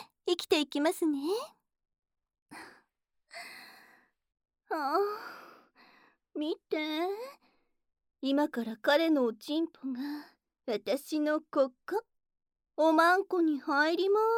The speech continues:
す。こんなの入るの？ってぐらい大きいのが難なくズブズブ埋まってくから見ててね。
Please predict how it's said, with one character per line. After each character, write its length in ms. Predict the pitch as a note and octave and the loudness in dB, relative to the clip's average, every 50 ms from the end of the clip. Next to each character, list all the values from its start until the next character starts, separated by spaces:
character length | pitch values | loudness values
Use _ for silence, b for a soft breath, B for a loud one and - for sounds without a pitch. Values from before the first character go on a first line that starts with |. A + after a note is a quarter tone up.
| A#4 A#4 A#4+ B4 B4+ C5 C5+ C#5 | 0 -2 -2 -4 -8 -10 -12 -16
す。 200 | C#5 - - - B4 A#4+ A#4 A#4 A4+ G#4+ G#4+ A#4 - _ _ _ _ _ _ _ _ _ _ _ _ _ _ _ _ _ _ _ _ _ _ - | -18 -14 -8 -6 -4 -2 -2 -2 -2 -2 -4 -6 -8 _ _ _ _ _ _ _ _ _ _ _ _ _ _ _ _ _ _ _ _ _ _ 2
こ 220 | - C#4 C#4 C#4 | 4 4 4 6
ん 80 | C#4 D4 | 4 4
な 140 | D#4 D#4 | 4 4
の 160 | D4 C4 A#3+ B3 | 4 2 2 2
入 340 | - C#4+ C#4 D#4+ G4+ A4 | 4 6 6 6 6 6
る 120 | A4 A4 F#4 | 4 4 4
の？ 220 | D#4 C4+ C#4+ D#4+ F#4+ | 4 2 2 0 0
っ 60 | C5+ - _ _ - | -2 -4 _ _ -2
て 140 | - A4+ G#4 | 0 0 0
ぐ 160 | - F4 F#4 | 0 0 0
ら 160 | F#4 F4 E4+ | 0 0 0
い 100 | E4 D#4 | 0 0
大 220 | C4 C4 C#4+ D#4 E4+ | 0 -2 -2 -4 -4
き 240 | E4+ - F#4 G4 G4 | -4 -4 -4 -2 -2
い 20 | |
の 160 | F#4 F4+ F4 | 0 0 0
が 240 | E4 D#4 C#4 C#4+ D4 b b b b b b b - | 0 0 -2 -4 -6 b b b b b b b -2
難 340 | B3+ C4+ D4 F4 G4+ G#4 | 2 4 4 4 4 4
な 140 | G4 G4 F4 | 2 2 0
く 160 | - C#4 B3+ | -2 -4 -4
ズ 160 | G#3+ A#3+ C#4+ F#4+ | -4 -2 0 4
ブ 120 | A#4 B4 | 4 4
ズ 180 | A#4 - G#4+ F#4+ | 4 4 2 2
ブ 80 | E4 D#4+ | 2 2
埋 140 | C#4+ C4+ | 0 2
ま 120 | B3 B3+ C#4 | 2 2 0
っ 60 | D4 | 0
て 180 | _ - G4+ G#4+ | _ -4 -4 -4
く 160 | - - - | -6 -8 -12
か 160 | - F4 E4 | -8 -8 -6
ら 320 | D4+ D#4 D#4+ E4 E4 - _ _ _ _ _ - | -4 -4 -4 -4 -6 -8 _ _ _ _ _ -6
見 160 | - C#4+ E4 E4+ | -4 -4 -4 -2
て 160 | - F#4 F4 | -4 -8 -6
て 160 | - D#4 C#4+ | -6 -6 -4
ね。 100 | B3+ A#3 | -4 -4